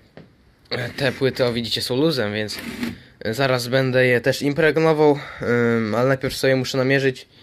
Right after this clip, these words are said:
jak one będą schnąć, to do kątowników, i-, ile dziurek ma być, ale myślę, że będą tak cztery, tak z raz, dwa, trzy, cztery,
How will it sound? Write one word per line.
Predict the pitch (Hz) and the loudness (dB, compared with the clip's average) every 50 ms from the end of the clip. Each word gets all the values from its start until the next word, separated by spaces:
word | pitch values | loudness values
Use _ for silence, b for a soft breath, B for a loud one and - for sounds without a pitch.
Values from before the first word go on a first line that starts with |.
| B B B B B B B B B - | B B B B B B B B B -14
jak | - - | -2 0
one | 135 135 135 127 | 2 6 6 6
będą | 127 123 127 120 | 6 4 2 0
schnąć, | - - - 165 160 156 151 | -2 0 2 2 2 2 2
to | - 151 135 131 120 127 | 2 2 2 2 2 0
do | 120 104 131 | -2 -2 -2
kątowników, | 131 - 139 131 - 131 120 147 156 147 - 135 - - - - | 0 0 -2 -2 -2 -2 0 0 0 -2 -2 -6 -8 -6 -2 2
i-, | 120 131 127 113 135 | 4 4 6 6 4
ile | 143 143 139 | 4 4 4
dziurek | 139 139 131 127 120 - 131 | 4 4 4 4 2 2 0
ma | 120 117 | 0 2
być, | 131 156 165 156 - | 4 4 2 4 2
ale | 156 135 135 | 2 2 2
myślę, | 131 131 131 - 139 | 2 0 -2 -2 -2
że | 127 127 | 0 0
będą | 127 127 120 117 | -2 -2 -2 -4
tak | 123 113 - | -4 -6 -6
cztery, | - - - - 143 139 131 131 120 | -8 -8 -2 2 2 2 2 2 0
tak | 117 113 113 110 | -2 -4 -4 -4
z | 104 117 | -4 -2
raz, | 120 131 135 131 120 107 98 | 2 2 2 2 0 -2 -8
dwa, | 98 101 101 120 123 113 110 | -14 -8 -2 -2 0 0 -2
trzy, | - - - 104 | -4 -8 -10 -12
cztery, | - - - 151 147 147 131 127 120 | -16 -8 -2 0 0 2 2 0 -2